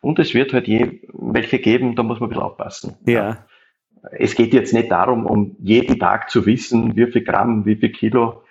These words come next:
Speaker 1: dass die Waage nach oben gegangen ist, das ist nicht so entscheidend. Aber der, ein Wochentrend ist schon sehr aussagekräftig. Wie geht's, in welche Richtung geht's?
Speaker 2: Mhm.
Speaker 1: Und das sagt da ein bisschen was über,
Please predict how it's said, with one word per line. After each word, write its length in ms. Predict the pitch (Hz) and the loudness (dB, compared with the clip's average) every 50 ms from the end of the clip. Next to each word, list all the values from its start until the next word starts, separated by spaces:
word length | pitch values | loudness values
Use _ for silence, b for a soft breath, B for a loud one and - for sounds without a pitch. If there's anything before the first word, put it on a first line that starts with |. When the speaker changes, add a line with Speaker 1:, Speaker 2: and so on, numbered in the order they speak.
| b b b b - | b b b b -4
Speaker 1:
dass 440 | - 104 104 - - - - - _ - | -4 -4 -4 -6 -12 -18 -20 -8 _ 0
die 80 | 107 | 0
Waage 260 | 92 92 95 101 120 | 2 2 0 0 0
nach 140 | 107 104 - | 0 0 0
oben 240 | - - - - 135 | 0 0 2 2 2
gegangen 280 | - 107 110 120 120 107 | 2 2 0 0 0 0
ist, 200 | 110 117 - - | -2 -2 -2 -2
das 120 | 110 104 117 | -2 0 0
ist 120 | 107 107 | 0 0
nicht 200 | 104 107 107 - | 0 -4 -4 -2
so 60 | - | -2
entscheidend. 440 | 101 92 95 - 98 95 95 - 92 | -2 -2 -2 -2 -2 -2 -2 -2 -2
Aber 160 | - - 123 135 | -2 -2 -2 0
der, 220 | - 131 127 - B B B B B | 0 0 -2 -2 B B B B B
ein 200 | 107 110 107 - | 0 0 2 2
Wochentrend 720 | 98 120 139 - - 151 - - - 104 113 127 143 - | 2 2 0 0 -2 -2 -2 0 0 0 0 0 0 0
ist 160 | 139 - - | 0 0 0
schon 260 | - - 123 123 131 | -2 0 0 0 0
sehr 220 | - - 104 - - | 0 0 0 0 -2
aussagekräftig. 880 | - 95 - - - - 92 95 92 - 104 92 92 - - 107 107 - 107 104 | -4 -6 -6 -4 -2 -2 0 -2 -2 0 -2 -2 -2 -2 -6 -8 -6 -4 -2 0
Wie 140 | 120 127 127 | 0 -2 0
geht's, 340 | - - 120 - - - | 0 -2 -2 -2 -2 -2
in 100 | 113 104 | -2 0
welche 260 | 95 101 104 - 107 104 | 0 -2 0 0 0 0
Richtung 300 | 110 107 - - 101 95 | 0 -2 -4 -4 -4 -2
geht's? 300 | - 104 107 104 - - B B B | 0 -2 -2 -2 -6 -18 B B B
Speaker 2:
Mhm. 200 | 107 92 92 101 | -6 -6 -4 -6
Speaker 1:
Und 120 | 107 104 139 | -4 -2 -2
das 140 | 131 - | -2 -2
sagt 260 | - 113 107 - - - | -2 -4 -4 -4 -2 0
da 120 | 113 107 | 0 0
ein 60 | 107 | 0
bisschen 220 | - 123 - 127 - | -2 -2 0 0 2
was 200 | 104 107 107 - | 0 0 0 0
über, 420 | 113 101 104 101 98 104 107 - | 0 2 2 0 0 -2 -4 -8